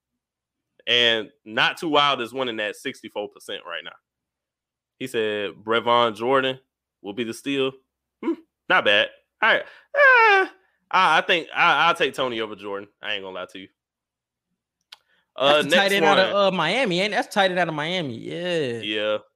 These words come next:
Speaker 2: He cool.
Speaker 1: I'll take, uh, I mean, uh, next one. Uh, where would you like to see Julio traded to? Like,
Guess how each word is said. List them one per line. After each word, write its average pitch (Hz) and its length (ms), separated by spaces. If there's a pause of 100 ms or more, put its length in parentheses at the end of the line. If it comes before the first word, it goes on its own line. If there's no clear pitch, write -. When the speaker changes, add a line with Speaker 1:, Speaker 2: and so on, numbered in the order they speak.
Speaker 2:
He 247 100
cool. 110 320 (800)
Speaker 1:
I'll 160 220
take, 147 480
uh, 127 540 (340)
I 139 60
mean, 127 200
uh, 120 220
next 135 260
one. 123 160
Uh, 117 360 (100)
where 165 160
would 170 100
you 175 60
like 165 160
to - 40
see - 120
Julio 151 360
traded 165 320
to? 160 200
Like, 131 260